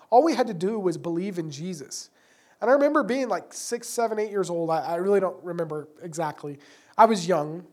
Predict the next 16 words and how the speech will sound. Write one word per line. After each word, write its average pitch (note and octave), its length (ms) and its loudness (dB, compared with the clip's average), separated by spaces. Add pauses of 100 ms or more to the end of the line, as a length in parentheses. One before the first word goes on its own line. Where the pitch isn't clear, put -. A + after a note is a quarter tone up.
young F#3 200 4
enough F#3 200 2
to F3+ 100 -6
not F3+ 280 -2
remember E3+ 340 -4
how E3+ 180 0
old D#3+ 220 -4
I D#3 80 -4
was, D3+ 420 -10 (600)
but G#3+ 200 2
wrestling D#4 460 4
with B3 140 2
this A3 140 -2
concept G#3 480 -6
of, D#3+ 320 -6
well, A3 380 2